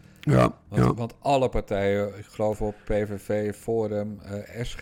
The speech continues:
Speaker 2: P en S P N A, van,
Speaker 1: Ja.
Speaker 2: van de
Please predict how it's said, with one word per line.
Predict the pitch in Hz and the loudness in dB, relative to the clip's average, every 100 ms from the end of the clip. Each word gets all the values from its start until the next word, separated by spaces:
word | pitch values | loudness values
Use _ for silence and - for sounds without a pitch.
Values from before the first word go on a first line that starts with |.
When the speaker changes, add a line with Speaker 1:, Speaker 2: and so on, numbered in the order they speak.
| 107 - | -6 -4
Speaker 2:
P | 101 | -2
en | 98 101 98 123 127 | -2 -2 -6 0 0
S | |
P | - | 0
N | 98 92 | -8 -8
A, | 87 120 131 _ _ _ _ | -10 -12 -16 _ _ _ _
van, | 120 | -2
Speaker 1:
Ja. | 123 90 | -2 -2
Speaker 2:
van | - | -6
de | 92 | -10